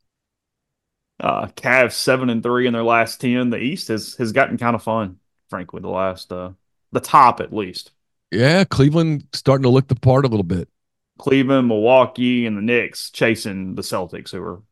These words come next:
Speaker 1: whatever. But
Speaker 2: Celtics are the best team in the N B A, and
Speaker 1: Yeah.
Speaker 2: then, and then there's the, there's probably three or four teams in the West that are the next core, and then you get into some of those East teams, and some of those East teams, including Cleveland, are rising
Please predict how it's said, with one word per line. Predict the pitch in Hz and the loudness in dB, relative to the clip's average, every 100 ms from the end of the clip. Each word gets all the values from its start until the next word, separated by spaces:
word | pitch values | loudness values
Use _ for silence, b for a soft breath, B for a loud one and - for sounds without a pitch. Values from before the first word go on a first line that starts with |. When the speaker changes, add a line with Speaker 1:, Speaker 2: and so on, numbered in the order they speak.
| _ _ _ _ | _ _ _ _
Speaker 1:
whatever. | 82 82 82 85 | -12 -12 -12 -18
But | 123 131 - 156 _ - | -20 -16 -16 -16 _ -6
Speaker 2:
Celtics | 139 127 120 | -4 -2 -4
are | 101 | 0
the | 92 | 2
best | 98 - | 2 2
team | 95 | 2
in | |
the | 90 | 2
N | 87 | 0
B | 82 | -2
A, | 78 73 - _ _ _ _ _ | -4 -8 -14 _ _ _ _ _
and | 92 95 | -6 -4
Speaker 1:
Yeah. | |
Speaker 2:
then, | 92 90 82 _ _ _ _ _ _ | -4 -4 -10 _ _ _ _ _ _
and | - 92 | -2 2
then | 92 | 2
there's | 90 82 | 2 0
the, | 90 82 - _ _ _ _ _ _ | -2 -6 -8 _ _ _ _ _ _
there's | - - | -14 0
probably | 117 98 | 2 2
three | 87 - 104 110 107 | -2 2 6 8 6
or | |
four | - - 98 107 | 4 2 2 2
teams | - 107 104 95 | 2 0 0 -2
in | 95 | 0
the | |
West | 85 95 98 - _ | 0 0 -2 -6 _
that | 87 | -2
are | 87 | 0
the | 80 | 0
next | 90 90 - - _ | 2 0 -4 -12 _
core, | - 98 98 104 - _ _ _ _ _ _ _ _ _ - | 0 2 2 -2 -12 _ _ _ _ _ _ _ _ _ -4
and | 90 | 0
then | 95 92 | 2 2
you | 85 | 4
get | 101 | 4
into | 95 98 98 | 4 0 0
some | 113 | 0
of | 110 | 2
those | 110 98 | 2 4
East | 120 - | 0 0
teams, | 98 92 85 | -4 -4 -6
and | |
some | 80 107 | -4 0
of | 117 | 2
those | 101 | 2
East | 107 - | -2 -2
teams, | 113 101 | -2 -2
including | 98 101 113 120 | -4 4 4 4
Cleveland, | 107 113 117 110 | 0 0 0 -2
are | 98 | -2
rising | 98 104 101 | -2 -2 -6